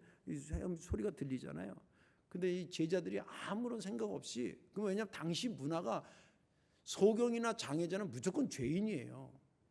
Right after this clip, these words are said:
어. 그러니까 그런 문화에서 그냥 편하게 얘기, 예수님한테 물어본 게, 심각하게 물어본 게, "예수님, 저 사람이 저렇게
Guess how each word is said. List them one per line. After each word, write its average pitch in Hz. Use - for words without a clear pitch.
어. 104
그러니까 220
그런 214
문화에서 190
그냥 196
편하게 269
얘기, 156
예수님한테 147
물어본 135
게, 120
심각하게 202
물어본 131
게, 127
"예수님, 117
저 -
사람이 139
저렇게 107